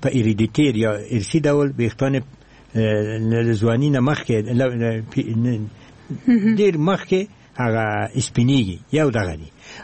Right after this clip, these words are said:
Speaker 1: او بل عوامل هم شته، د دوی له جملې څخه یو سټرس دی. ځینې خلک چې ډېر سټرس لري، په دغه حالت کې ویښتان یې سپینېږي.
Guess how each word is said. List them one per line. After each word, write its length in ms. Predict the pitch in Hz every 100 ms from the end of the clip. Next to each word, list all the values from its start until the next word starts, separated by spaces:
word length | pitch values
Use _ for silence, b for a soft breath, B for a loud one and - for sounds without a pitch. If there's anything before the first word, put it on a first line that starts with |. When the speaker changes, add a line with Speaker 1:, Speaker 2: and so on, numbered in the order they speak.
| -
Speaker 1:
او 200 | 151 165
بل 280 | 208 247
عوامل 560 | 180 143 131 131 143 175
هم 160 | 156 135
شته، 240 | - 143
د 400 | 120 117 101 113
دوی 160 | 131 151
له 100 | 123
جملې 280 | 113 117
څخه 260 | 143 135 135
یو 220 | 117 120
سټرس 420 | 110 - 113 131 -
دی. 160 | 107 104 B B -
ځینې 160 | 143 135
خلک 280 | - 135
چې 140 | 120 117
ډېر 260 | 107 143
سټرس 440 | 127 - 131 131 -
لري، 320 | 123 120 117 B B B
په 100 | 127
دغه 460 | 120 123 117 120 113
حالت 280 | 110 127 -
کې 240 | 131 120
ویښتان 380 | 113 101 - 117
یې 60 | 113
سپینېږي. 600 | - - 104 120 110